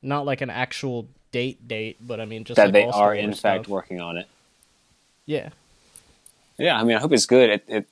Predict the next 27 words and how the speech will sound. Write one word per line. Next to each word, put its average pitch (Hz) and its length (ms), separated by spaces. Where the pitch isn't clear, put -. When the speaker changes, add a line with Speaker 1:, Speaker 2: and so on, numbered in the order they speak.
Speaker 2:
it's 110 160
gonna 139 120
be 127 100
weird 113 400
if 95 100
they 98 120
try 104 180
to 104 80
do 101 60
the 92 80
same 95 240
story, 98 340
though, 90 160
because 87 340
part 101 360
of 92 120
what 92 140
makes 92 220
it 85 60
so 90 160
good 90 200
is 85 120
the 87 120
twist - 440
in 92 180
the 80 60
story. 76 460